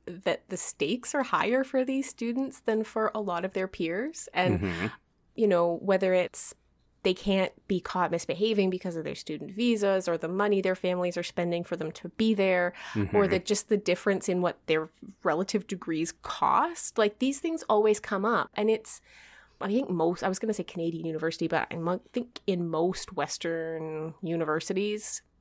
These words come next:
Speaker 1: international students are really othered. <laughs>
Speaker 2: Oh,
Speaker 1: by, they're othered
Speaker 2: yes.
Speaker 1: by faculty, they're othered by staff, they're even othered by other students. And so
Speaker 2: Mm-hmm.
Speaker 1: to see them at the center of this series and have what we might think of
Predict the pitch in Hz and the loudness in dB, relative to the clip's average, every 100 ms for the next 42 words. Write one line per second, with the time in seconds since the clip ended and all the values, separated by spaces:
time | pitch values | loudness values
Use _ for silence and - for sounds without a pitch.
0 | - 254 359 370 381 415 277 247 233 170 | -4 -4 -2 -4 -2 -2 0 0 2 0
1 | 170 170 185 - 165 196 294 - - - | 0 0 0 -2 0 4 2 0 -8 -4
2 | 240 - - 110 - - - 240 254 - | -4 -4 0 4 4 4 2 4 4 4
3 | 208 - 143 - 185 180 180 180 190 190 | 4 2 0 0 -4 0 0 0 -2 -2
4 | 185 - 156 165 185 240 220 165 160 156 | -2 0 -2 -2 -4 -4 -4 -2 -2 -2
5 | 151 - 165 143 - 143 143 247 269 - | -4 -4 -6 -4 -6 -6 -4 -4 -6 -2
6 | 208 214 202 226 214 101 - _ _ _ | 0 2 4 4 4 0 -8 _ _ _
7 | _ - 240 - 254 254 202 208 185 - | _ -2 0 4 4 6 4 4 0 -2
8 | 151 - 135 196 277 349 - - - - | -8 -6 -6 -2 -2 -2 -6 -14 -18 -12
9 | - 226 233 233 233 240 240 - - - | 0 4 4 2 2 2 2 -12 -16 -10
10 | - 247 262 285 294 - - - - _ | 0 2 2 0 -4 -8 -14 -20 -20 _
11 | - 202 190 - 208 208 - - _ - | 0 2 2 2 4 4 0 -14 _ -2
12 | 190 202 196 190 - 190 185 185 180 180 | 2 4 4 2 0 -4 0 2 0 -2
13 | - | -16